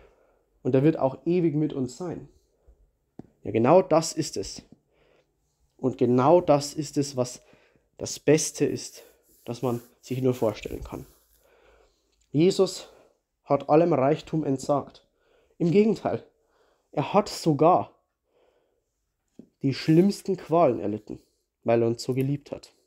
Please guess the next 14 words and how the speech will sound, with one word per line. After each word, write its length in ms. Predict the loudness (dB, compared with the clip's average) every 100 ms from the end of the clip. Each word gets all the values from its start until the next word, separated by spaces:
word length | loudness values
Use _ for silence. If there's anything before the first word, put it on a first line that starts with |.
| _ _ -20 -18 0
Weil 120 | 4
er 40 |
uns 120 | 4 6
so 120 | 4
sehr 200 | 6 4
geliebt 420 | 4 0 -2 -2
hat, 200 | -2 -2
dass 120 | -2
er 60 | 0
Dinge 320 | 2 0 0
auf 220 | -2 -4
sich 240 | -4 -4 0
genommen 360 | 2 4 2
hat, 280 | 0 -4 -12